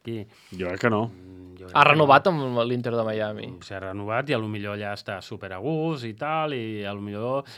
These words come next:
Speaker 1: el, el, el, el David Beckham li diu,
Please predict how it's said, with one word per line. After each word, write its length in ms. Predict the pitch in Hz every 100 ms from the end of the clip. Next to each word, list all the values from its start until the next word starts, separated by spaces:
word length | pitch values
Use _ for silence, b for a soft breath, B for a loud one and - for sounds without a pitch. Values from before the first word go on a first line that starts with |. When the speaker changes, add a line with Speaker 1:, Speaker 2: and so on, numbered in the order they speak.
| b
Speaker 1:
el, 240 | 135 127 107
el, 240 | 113 104 98 87
el, 340 | 95 92 90 87 _ _ -
el 140 | 101
David 280 | 104 107 113
Beckham 300 | 110 110 143
li 140 | 143
diu, 100 | 120